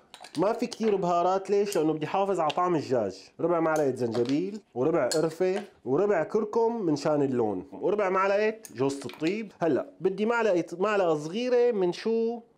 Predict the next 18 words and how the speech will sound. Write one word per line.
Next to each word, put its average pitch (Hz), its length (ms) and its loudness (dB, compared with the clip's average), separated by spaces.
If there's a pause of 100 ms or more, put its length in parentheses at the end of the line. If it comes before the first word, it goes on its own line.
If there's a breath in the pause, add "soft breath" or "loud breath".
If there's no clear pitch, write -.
دبس 247 440 -2
البندوره، 139 640 0 (240)
لانه 190 380 0
يا 156 140 2
جماعه 180 320 0
دبس 202 260 -2
البندوره 196 460 0
هو 262 220 0
اللي 233 120 0
بيعطيه 202 400 -2
اللون 220 280 0
للفروج، 160 560 0
هذا 165 180 2
اللون 156 300 2
المحمر 139 640 -2
هيك، 143 220 -2
المحمر 127 720 -2
المشمر 165 680 -4